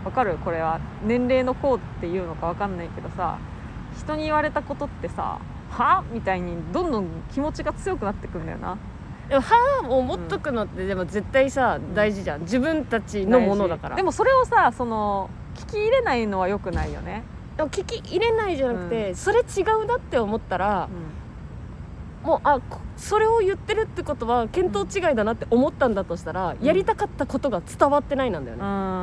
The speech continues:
Speaker 1: ん。
Speaker 2: だから、その通りに直すじゃなくて、どうやれば伝わるんだろうかに直すべきなんだよね。え、言ってることがピンとこなかったら。
Speaker 1: うん。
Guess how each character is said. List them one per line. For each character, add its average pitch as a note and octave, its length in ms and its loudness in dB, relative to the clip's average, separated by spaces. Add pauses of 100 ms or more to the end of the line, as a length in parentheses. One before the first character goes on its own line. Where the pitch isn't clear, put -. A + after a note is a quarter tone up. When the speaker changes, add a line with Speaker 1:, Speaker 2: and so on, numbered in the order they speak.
Speaker 1:
ん。 - 20 -6
Speaker 2:
だ C#4+ 80 4
か C#4 60 4
ら、 C4 60 6
そ G#4 180 0
の A#4 80 6
通 A4+ 360 2
り F#4+ 80 2
に F4 140 4
直 C#4+ 240 4
す C4 140 -4
じ A3 80 0
ゃ - 20 -2
な G#3+ 100 -2
く - 80 -10
て、 A#3 320 2
ど G4+ 300 2
う A4 40 4
や F#4+ 100 2
れ D4+ 80 -2
ば A#3+ 120 0
伝 B3+ 240 0
わ B3 100 4
る B3+ 120 0
ん B3+ 40 0
だ A#3+ 120 0
ろ A3 100 0
う G3+ 60 -2
か D#4+ 160 4
に A#3+ 100 2
直 F#3+ 200 0
す - 120 -8 (140)
べ G3+ 100 0
き - 80 -12
な D#3+ 60 -8
ん C#3+ 80 -8
だ C3+ 60 -8
よ C3 40 -10
ね。 - 60 -12 (120)
え、 A3 160 0
言 C4+ 140 2
っ - 20 -12
て - 140 -6
る C#4+ 80 -4
こ D4+ 80 -4
と B3 80 0
が G3 60 0
ピ C4+ 160 0
ン A#3+ 80 2
と A#3 80 -2
こ A3 80 0
な - 40 -2
か D3 60 -8
っ - 40 -8
た - 100 -8
ら。 - 60 -8 (240)
Speaker 1:
う - 20 -6
ん。 F#3+ 160 -6